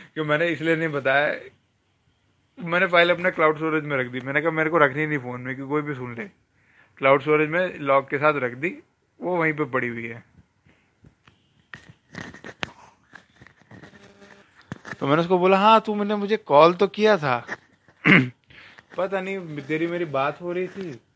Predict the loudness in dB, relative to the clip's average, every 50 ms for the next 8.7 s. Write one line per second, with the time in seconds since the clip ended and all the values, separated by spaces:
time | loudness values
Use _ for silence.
0 | _ _ _ _ _ _ _ _ -20 -20 _ _ -10 -8 -8 -6 -4 -4 -4 -4
1 | -4 -2 0 0 2 2 2 2 0 0 -4 -4 -2 -2 -2 -2 -2 -4 -4 -8
2 | -8 -8 -8 -8 -6 -6 -6 -6 -6 -6 -8 _ _ _ _ _ _ _ _ _
3 | _ _ _ _ _ -20 _ _ _ -6 -2 -2 0 2 2 2 2 2 0 0
4 | 0 0 2 6 6 6 6 6 4 0 0 2 0 -2 -2 -2 -10 _ _ _
5 | _ _ _ _ _ _ _ _ _ _ _ -20 _ _ _ _ _ _ _ _
6 | _ _ _ _ -2 0 6 8 8 8 8 6 4 2 2 2 2 -4 -10 _
7 | _ _ _ _ _ _ _ _ -6 -4 0 0 2 6 6 6 8 6 4 0
8 | -4 -4 -2 0 0 0 0 0 -4 -6 -6 -8 -10 -12